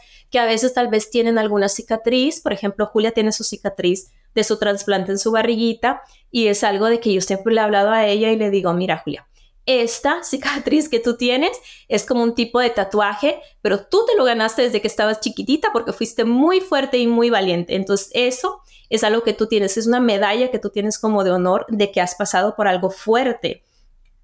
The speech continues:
Y entonces ella se siente hasta ahora muy cómoda con todo eso y esperemos que así siga siendo todo, ¿no? Pero, eh, es un, es una experiencia muy bonita.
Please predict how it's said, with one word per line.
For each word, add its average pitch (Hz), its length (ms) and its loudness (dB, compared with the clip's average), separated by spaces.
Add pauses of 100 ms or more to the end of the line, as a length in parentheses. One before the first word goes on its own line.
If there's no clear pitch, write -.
(480)
Y 208 140 0
entonces 185 280 0
ella 185 160 2
se 202 140 -4
siente 196 560 -2
hasta 220 260 -4
ahora 202 480 0
muy 214 240 0
cómoda 202 400 2
con 185 180 -4
todo 175 220 2
eso 202 380 2
y 226 40 4
esperemos 185 460 -4
que 185 100 -6
así 180 200 -8
siga 180 280 -2
siendo 185 360 -2
todo, 180 320 0
¿no? 262 180 -2 (640)
Pero, 202 680 2
eh, 196 500 2
es - 280 0
un, 262 380 2
es - 280 -2
una 269 340 2
experiencia 233 640 0
muy 240 140 2
bonita. 254 640 2